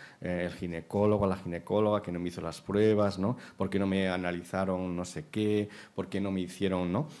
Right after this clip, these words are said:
¿Por qué me hicieron la, la, la, la punción? ¿Por qué me, no?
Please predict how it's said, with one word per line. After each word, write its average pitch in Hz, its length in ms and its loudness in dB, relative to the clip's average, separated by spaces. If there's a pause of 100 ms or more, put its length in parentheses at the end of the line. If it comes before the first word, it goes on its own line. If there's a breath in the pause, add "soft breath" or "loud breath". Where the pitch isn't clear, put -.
(100)
¿Por 95 160 -4
qué 107 100 0
me 104 80 0
hicieron 101 500 2
la, 92 420 2
la, 87 360 -2 (280 loud breath)
la, 87 200 -2
la 87 180 -2
punción? 104 600 -4
¿Por 98 140 -6
qué 101 120 -2
me, 101 220 -4 (160)
no? 139 160 -6